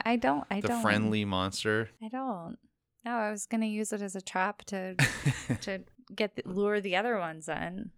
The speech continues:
Speaker 2: So I guess these are both, to me, they're weather-related phenomenon, and supercells and tornadoes, I think, could probably go together 'cause you've got extreme temperature variations that are
Speaker 1: Yeah.
Speaker 2: creating extreme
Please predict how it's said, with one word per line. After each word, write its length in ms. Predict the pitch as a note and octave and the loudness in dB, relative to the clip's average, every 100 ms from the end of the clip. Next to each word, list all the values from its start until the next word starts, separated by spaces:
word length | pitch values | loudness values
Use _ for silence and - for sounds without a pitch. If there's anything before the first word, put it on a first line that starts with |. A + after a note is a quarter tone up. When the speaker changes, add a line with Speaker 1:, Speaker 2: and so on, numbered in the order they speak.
| _ - - - - - - - | _ -20 -20 -20 -20 -20 -20 -2
Speaker 2:
So 200 | A#2 A2+ | 4 6
I 120 | A#2 | 6
guess 220 | A#2+ C3+ - | 6 6 6
these 180 | C3+ B2+ | 4 4
are 100 | A2 | 4
both, 380 | A2 A2+ - - - | 6 6 4 -6 2
to 100 | C3 | 4
me, 240 | D3+ D3+ | 6 6
they're 220 | C3+ B2 | 8 6
weather-related 1040 | A2 A2 G2+ A2+ B2 B2 A2+ G#2 G2+ G#2 G2 | 4 -2 0 8 10 10 6 6 8 8 6
phenomenon, 760 | G2+ F#2+ G#2+ G#2+ F#2 F2 F2+ - - | 2 2 4 4 4 4 0 -6 -4
and 380 | G#2 G2+ F#2+ - | 2 2 2 -4
supercells 1120 | - - D#3+ D#3+ B2 - G#2 G2+ G2 F#2+ - - | -6 0 2 4 4 6 6 6 4 0 -4 -6
and 160 | G2+ | -4
tornadoes, 680 | G#2+ G2+ G#2+ G#2+ F#2+ F#2 - | 0 4 4 4 2 0 -4
I 100 | G#2 | -6
think, 460 | F#2+ A#2 C3+ - - _ - | -2 0 0 -4 -18 _ -4
could 200 | A2 - | -4 4
probably 440 | A2+ B2 A#2 G2+ | 6 6 4 2
go 120 | F#2+ | 4
together 520 | F#2 F2 G2+ F#2+ F#2 F#2+ | 2 4 6 4 0 -6
'cause 180 | - F#2 | -8 -8
you've 140 | F#2 | -2
got 160 | G2 F#2 | 0 0
extreme 720 | F#2 - - A2 G#2+ G#2 G2+ - _ - _ | 0 -2 2 2 2 2 -2 -8 _ -20 _
temperature 520 | - A2 A2 G#2 A#2 | -2 0 -2 -4 -2
variations 800 | A2 A2+ A2 A2 A2 A2 A2+ A2+ | 2 4 4 4 2 2 0 0
that 140 | A2 F#2+ | 2 4
are 140 | F#2 | 2
Speaker 1:
Yeah. 140 | G#2 G2 | 2 2
Speaker 2:
creating 320 | F#2 G2+ G2 | 4 4 2
extreme 640 | G2 - - G#2+ G#2 G2 | -2 -2 2 2 2 -2